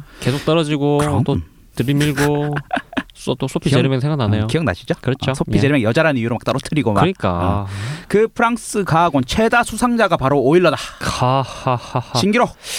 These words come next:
Speaker 1: 일단은 딱 보면 어떤 느낌이냐면 최다 수상자니까
Speaker 2: 음.
Speaker 1: 되게 살기도 엄청 오래 사셨을 것 같아.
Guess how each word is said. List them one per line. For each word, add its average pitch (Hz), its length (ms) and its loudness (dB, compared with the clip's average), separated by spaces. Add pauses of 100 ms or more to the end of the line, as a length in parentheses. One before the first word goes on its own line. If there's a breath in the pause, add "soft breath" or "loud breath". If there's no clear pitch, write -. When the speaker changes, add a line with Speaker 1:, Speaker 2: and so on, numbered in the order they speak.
(100)
Speaker 1:
일단은 214 540 0
딱 - 120 -2 (140)
보면 151 360 2
어떤 185 220 0
느낌이냐면 113 800 0 (240)
최다 208 280 0
수상자니까 127 800 -2
Speaker 2:
음. 90 260 -2
Speaker 1:
되게 156 240 0
살기도 202 460 -2
엄청 160 260 -2
오래 135 120 0
사셨을 135 280 -4
것 - 160 -6
같아. - 180 -12